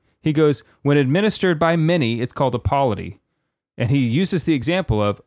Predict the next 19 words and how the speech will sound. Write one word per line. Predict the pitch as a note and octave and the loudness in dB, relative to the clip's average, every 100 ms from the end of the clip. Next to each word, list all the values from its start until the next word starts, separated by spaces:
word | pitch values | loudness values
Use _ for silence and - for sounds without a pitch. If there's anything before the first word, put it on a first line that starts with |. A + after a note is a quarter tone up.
| _ | _
when | B2 C3 | -2 -2
a | |
group | G#2+ C#3 F#3+ A3+ C3 | 0 0 0 0 -2
of | A2 | -2
warriors | A2 B2 E3 C3+ E2+ - - - | -2 0 0 0 -4 -12 -12 -10
exercise | - C#3 C#3+ A#2+ A2+ | -8 -6 -2 -2 -2
dominion | A2 B2 C#3 A#2+ | -2 -2 -2 -2
over | G#2+ G#2+ | -2 -4
a | |
city | F#2+ C#3 B2 | -4 -4 -2
or | G#2+ | -4
a | F#2+ | -2
province. | C3 A#2 F#2 - - | -2 -2 -6 -12 -8
This | F3 G3+ | -4 -2
is | G3+ | 0
not | D#3 D#3 F3 D3 | 0 0 0 -2
like | C3 A#2+ _ _ | -4 -4 _ _
the | B2+ C3 | -4 -4
people. | - F#3+ F3 F2+ - | -4 -6 -6 -8 -12